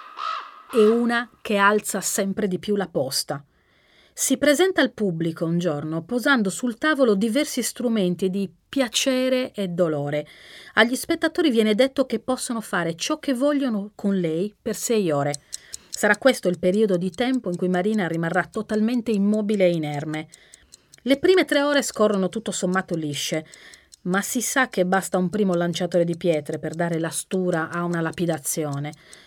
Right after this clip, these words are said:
La violenza che abbiamo tutti dentro a quel punto scorre libera. E i vestiti di Marina vengono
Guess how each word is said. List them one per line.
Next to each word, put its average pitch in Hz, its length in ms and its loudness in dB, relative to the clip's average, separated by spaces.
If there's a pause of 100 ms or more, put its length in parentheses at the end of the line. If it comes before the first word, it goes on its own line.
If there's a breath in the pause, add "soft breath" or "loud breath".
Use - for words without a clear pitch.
La 202 200 2
violenza 226 600 0
che - 100 -2
abbiamo 190 400 0
tutti 262 340 -6
dentro 285 480 -2 (100)
a 220 160 -2
quel 240 220 -4
punto 262 320 -4
scorre 240 520 -2
libera. 156 440 -2 (680)
E 240 140 4
i 262 80 4
vestiti 277 520 0
di 233 120 0
Marina 175 500 0 (360 loud breath)
vengono 240 500 2